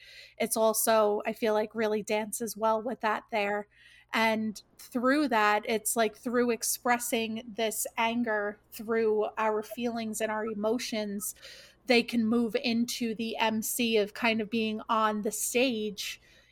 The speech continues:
in the world of, "This is what we're not gonna put up with. This is who we are. Take it or leave it." That very, you know, Capricorn energy of, of, "I'm me and you're not gonna move me" kind of energy.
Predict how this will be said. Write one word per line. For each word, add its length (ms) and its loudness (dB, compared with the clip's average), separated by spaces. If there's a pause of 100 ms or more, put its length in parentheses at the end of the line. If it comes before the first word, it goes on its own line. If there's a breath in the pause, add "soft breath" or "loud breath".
(120)
in 140 2
the 80 4
world 580 4
of, 300 2 (160)
"This 240 4
is 120 -4
what 240 0
we're 160 2
not 320 0
gonna 160 0
put 200 -4
up 240 0
with. 200 4
This 300 -2
is 160 -2
who 200 -2
we 220 -2
are. 340 4
Take 360 -2
it 80 -6
or 160 2
leave 320 -4
it." 160 -2
That 260 2
very, 480 2 (520 loud breath)
you 120 4
know, 320 6
Capricorn 680 0
energy 580 0
of, 420 -2
of, 340 2 (120)
"I'm 320 2
me 400 -4 (160)
and 160 0
you're 80 0
not 300 4
gonna 160 -2
move 360 -2
me" 300 -12 (240)
kind 320 -2
of 120 -8
energy. 600 -10